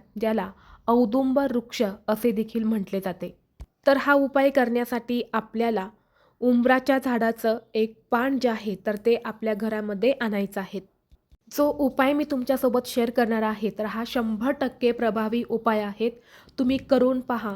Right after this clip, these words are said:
त्याचं तुम्हाला निश्चितच फळ प्राप्त होईल.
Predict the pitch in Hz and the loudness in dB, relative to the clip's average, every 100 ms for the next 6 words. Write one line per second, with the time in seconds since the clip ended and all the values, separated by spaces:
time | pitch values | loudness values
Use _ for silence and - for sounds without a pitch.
0 | 202 220 214 233 226 214 226 226 190 190 | -8 -4 -2 -2 -2 -4 -2 -2 -2 -6
1 | _ 220 220 226 - 254 254 254 - 208 | _ -4 -4 -4 -4 -4 -2 -4 -2 -2
2 | 202 202 190 - 196 185 | -2 -4 -6 -6 -6 -6